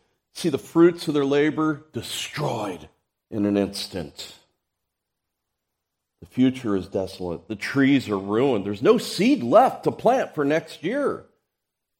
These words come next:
And in verse thirteen, the priest should lament and fast. Because the temple worship is disrupted, they are especially affected. The temple personnel would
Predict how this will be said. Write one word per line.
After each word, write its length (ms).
And 80
in 60
verse 300
thirteen, 540
the 80
priest 720
should 200
lament 400
and 160
fast. 580
Because 280
the 100
temple 380
worship 500
is 160
disrupted, 880
they 200
are 160
especially 680
affected. 640
The 100
temple 340
personnel 800
would 180